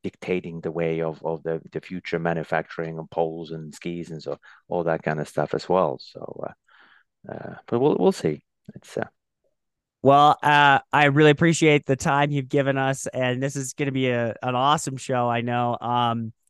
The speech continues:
Speaker 2: and I, now I'm thrilled for a year or two from now when you, you and Anders Åkerlund might be roller skiing across our backyard here. You'll have to cross the Rockies somewhere, so we'll have to come find you. But maybe you'll have to, maybe you'll have to come back on our show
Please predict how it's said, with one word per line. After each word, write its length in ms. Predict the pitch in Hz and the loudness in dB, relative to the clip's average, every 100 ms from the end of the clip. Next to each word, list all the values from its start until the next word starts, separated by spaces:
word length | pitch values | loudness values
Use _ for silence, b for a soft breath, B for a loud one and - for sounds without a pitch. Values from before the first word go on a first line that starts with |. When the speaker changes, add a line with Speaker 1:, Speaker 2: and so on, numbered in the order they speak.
| - | -4
Speaker 2:
and 260 | 143 147 - | -2 -2 -4
I, 100 | - - - - | -10 -14 -20 -10
now 440 | 135 135 147 156 | -2 4 6 6
I'm 200 | 156 156 | 6 4
thrilled 540 | - - 143 160 147 - | -2 -2 2 2 0 -6
for 280 | - 131 131 120 | -4 0 0 -2
a 60 | |
year 320 | 120 123 147 143 | -4 -4 -2 -2
or 80 | |
two 160 | 131 123 | -4 -6
from 240 | - 104 | -6 -6
now 220 | 113 107 107 | -6 -4 -4
when 120 | 110 | -4
you, 260 | 113 117 113 | -2 -4 -4
you 260 | 120 131 | -2 2
and 80 | 131 | 4
Anders 280 | 120 117 117 | 4 2 0
Åkerlund 340 | 117 123 113 | 0 0 -2
might 240 | 104 107 - | -6 -6 -2
be 260 | 113 104 98 b b b b - | 0 0 -4 b b b b 0
roller 320 | 120 131 143 | 4 6 6
skiing 380 | - 143 127 123 | 4 6 6 4
across 360 | 120 127 127 127 | 4 4 6 4
our 100 | 117 | 4
backyard 600 | 127 127 - 120 127 135 | 4 2 2 2 2 0
here. 220 | 117 113 | 0 -2
You'll 100 | 123 | -2
have 260 | 120 147 151 | 0 2 2
to 80 | 156 | -2
cross 300 | - 139 143 | -2 -2 -2
the 100 | 135 | -2
Rockies 520 | 127 120 131 110 110 | 0 -2 -2 -6 -4
somewhere, 500 | - 117 110 95 101 | -4 -4 -4 -8 -8
so 320 | - 120 110 | -4 0 0
we'll 120 | 110 | 2
have 140 | 135 127 | 0 0
to 80 | - | -2
come 200 | 123 113 | -4 -2
find 360 | 120 113 123 | -2 -2 -2
you. 200 | 101 101 | -2 -2
But 260 | 95 104 - 117 B - | -2 -2 -4 -10 B 0
maybe 200 | 156 160 | 2 6
you'll 100 | 190 | 8
have 140 | 180 180 | 8 8
to, 180 | 165 - | 4 4
maybe 200 | 160 165 | 2 6
you'll 120 | 196 | 6
have 100 | 196 | 4
to 80 | 170 | 2
come 220 | - 165 | 0 0
back 240 | 156 151 147 | 0 0 0
on 120 | 143 | -2
our 140 | 131 | -2
show 480 | - 151 147 139 | -2 0 2 2